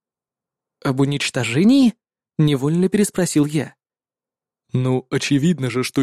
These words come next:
игра идёт по-крупному". Андроид снова пожал плечами.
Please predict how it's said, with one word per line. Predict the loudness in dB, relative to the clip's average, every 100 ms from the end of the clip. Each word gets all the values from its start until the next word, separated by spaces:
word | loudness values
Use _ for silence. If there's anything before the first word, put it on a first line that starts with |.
| 0
игра | 0 0 2 0
идёт | -2 -4
по-крупному". | -4 -4 0 0 0 -4 -10 -10 -14 _ _ _ _ _ _ _ 0
Андроид | 4 6 6 4
снова | 4 4 4 2
пожал | 2 2 2
плечами. | 0 0 -4 -8